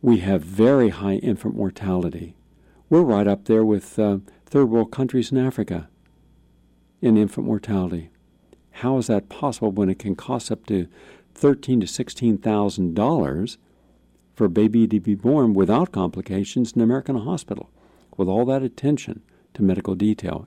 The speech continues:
and yet they're dying? How is it that we have the highest rate of childhood diabetes in the world? We're not talking about, we're not talking about adult diabetes, type two. We're talking about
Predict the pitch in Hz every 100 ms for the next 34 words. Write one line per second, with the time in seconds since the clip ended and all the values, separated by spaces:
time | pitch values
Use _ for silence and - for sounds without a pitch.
0 | _ 107 90 78 - _ _ _ _ 101
1 | 82 76 69 - - _ _ _ - -
2 | _ - 170 165 131 127 - - 127 101
3 | 87 98 98 90 - 104 123 123 - 117
4 | 104 87 - 113 113 98 120 104 101 98
5 | 92 90 - 143 117 104 - _ _ -
6 | 113 104 147 101 92 123 151 - 135 113
7 | 110 - _ - _ _ _ _ _ -
8 | 123 135 123 120 107 92 - - _ _
9 | _ _ _ 107 95 131 180 92 80 -
10 | - - - - 110 104 - 156 107 110
11 | 110 104 101 87